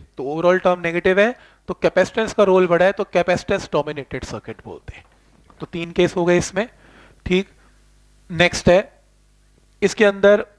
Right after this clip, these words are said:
reciprocal of reactance is called susceptance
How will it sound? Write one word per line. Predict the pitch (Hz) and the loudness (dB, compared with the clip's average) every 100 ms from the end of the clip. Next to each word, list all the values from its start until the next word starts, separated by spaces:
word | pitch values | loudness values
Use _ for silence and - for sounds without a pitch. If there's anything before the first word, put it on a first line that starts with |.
| _ | _
reciprocal | 175 180 175 226 - 190 - 196 - | -2 0 0 -6 0 -2 2 0 2
of | 165 180 - - - - - _ _ 151 | 0 0 -2 -14 -20 -20 -20 _ _ -10
reactance | 147 170 175 - 202 185 156 - | -2 -2 -2 0 0 0 -4 -10
is | 190 - | -12 -6
called | 170 170 185 170 - | 0 0 0 -8 -10
susceptance | 175 - 139 - 165 254 | -10 -8 -10 -2 -2 -2